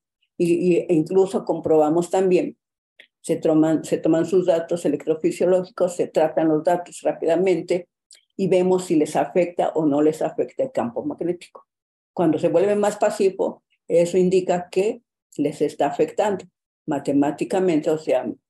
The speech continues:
con matemáticas un poquito elevadas. Y luego, si vemos que se está deformando su atractor, eso indica que hay beneficio en el paciente.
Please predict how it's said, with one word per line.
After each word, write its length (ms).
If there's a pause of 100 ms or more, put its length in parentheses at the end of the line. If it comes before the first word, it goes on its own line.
(160)
con 160
matemáticas 720
un 160
poquito 340
elevadas. 500 (240)
Y 140
luego, 320
si 240
vemos 360
que 180
se 160
está 500
deformando 720
su 100
atractor, 580 (240)
eso 200
indica 400
que 240
hay 160
beneficio 580
en 80
el 120
paciente. 520